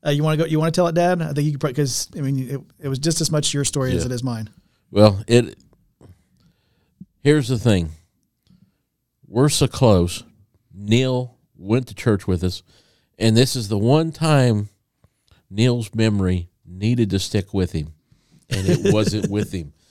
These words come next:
Speaker 2: Um, he was hanging out with Jim. We decided we were gonna have a
Speaker 1: That's
Speaker 2: big,
Speaker 1: my younger brother.
Speaker 2: big, uh, family get-together. Um, some, Neil was gonna be there, some other family friends. Um, they were all, their, them and their kids were coming.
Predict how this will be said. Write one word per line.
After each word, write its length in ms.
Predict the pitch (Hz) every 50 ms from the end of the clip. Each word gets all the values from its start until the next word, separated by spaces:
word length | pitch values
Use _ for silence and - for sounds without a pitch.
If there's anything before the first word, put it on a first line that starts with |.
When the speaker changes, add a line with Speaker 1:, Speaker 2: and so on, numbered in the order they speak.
| - _ _ _ _ _ _ _ -
Speaker 2:
Um, 340 | 104 110 107 104 98 90 82 78
he 100 | 104 117
was 140 | 120 110 98
hanging 260 | 117 120 123 123 117
out 180 | 123 131 120 -
with 140 | 139 -
Jim. 400 | - 110 104 95 92 95 98 98 95 _ _ _ _ _ _ _
We 140 | - 98 95
decided 420 | 98 98 - - 107 107 107 101
we 80 | 101 101
were 60 | 98
gonna 120 | 101 101 101
have 200 | 107 104 104 101
a 20 |
Speaker 1:
That's 120 | 95 92 101
Speaker 2:
big, 40 | 104
Speaker 1:
my 60 | 147
younger 240 | 147 143 143 135 131
brother. 280 | 131 127 117 120 110 - _ _ -
Speaker 2:
big, 280 | 107 110 110 98 101
uh, 200 | 107 101 98 95 95
family 380 | - - 113 107 107 107 107 92
get-together. 800 | 85 110 101 - - 98 95 98 92 90 92 95 98 90 90 - _ - -
Um, 340 | - 92 92 92 87 85 87
some, 380 | - - 95 90 90 87 85 - _ _ _ _ _ _ _ _ -
Neil 240 | 95 107 117 117 120
was 100 | 117 -
gonna 200 | - 113 110 98
be 200 | 98 107 107 104
there, 460 | 98 101 101 98 101 98 95 101 98 95 _ _ _ _ _ _
some 240 | - - - 92 101
other 180 | 101 95 98
family 400 | 95 - 104 98 98 92 95 92
friends. 600 | 92 - 104 98 95 92 90 92 87 - - - - -
Um, 560 | - 90 95 92 90 87 90 90 87 90 92 - _ _ _ _ _ _ _ _ _ _
they 140 | - 92 92
were 120 | 92 95
all, 260 | 95 95 92 73 53 52 - _ _ - 101
their, 320 | 98 95 101 101 98 - -
them 360 | - 78 92 104 107 107 104
and 120 | 95 92 92
their 120 | 92 90
kids 360 | - - - 101 95 85 82
were 80 | - 85
coming. 400 | - - 95 90 87 87 87